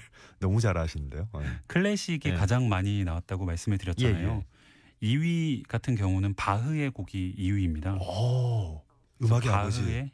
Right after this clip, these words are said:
Speaker 1: 예.
Speaker 2: 예, 바흐의 클래식 곡이 열일곱 곡이나
Speaker 1: <gasps>
Speaker 2: 하루키의 소설에 등장했다고
Speaker 1: 아, 그래,
Speaker 2: 하고요.
Speaker 1: 그래. 어, 그렇게 많았나? 예,
Speaker 2: 굉장히
Speaker 1: 열일곱
Speaker 2: 많은
Speaker 1: 곡.
Speaker 2: 거죠.
Speaker 1: 예.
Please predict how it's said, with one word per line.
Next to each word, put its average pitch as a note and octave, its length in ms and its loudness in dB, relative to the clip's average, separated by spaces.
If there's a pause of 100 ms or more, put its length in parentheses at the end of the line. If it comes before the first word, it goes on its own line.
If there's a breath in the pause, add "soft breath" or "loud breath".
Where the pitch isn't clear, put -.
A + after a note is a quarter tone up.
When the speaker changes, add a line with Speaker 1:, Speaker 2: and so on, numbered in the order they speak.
(120)
Speaker 1:
예. F#2 40 2
Speaker 2:
예, D#2 200 0
바흐의 A#2 360 0
클래식 D#3 420 -6
곡이 G#2+ 320 -2
열일곱 B2 680 -2
곡이나 G2 760 -2 (100)
Speaker 1:
<gasps> - 40 -20
Speaker 2:
하루키의 C#3 460 0
소설에 A2+ 260 -4
등장했다고 F#2 640 0
Speaker 1:
아, A#2+ 60 0
그래, F2+ 220 0
Speaker 2:
하고요. F2 180 0 (160)
Speaker 1:
그래. - 340 -6
어, A2 160 0
그렇게 A2+ 320 -2
많았나? D#2+ 580 0 (120)
예, D#2+ 40 0 (360)
Speaker 2:
굉장히 A2+ 180 4
Speaker 1:
열일곱 G2 120 2
Speaker 2:
많은 D#2 180 -2
Speaker 1:
곡. - 100 -14
Speaker 2:
거죠. F2 300 -8 (160)
Speaker 1:
예. D2 240 -2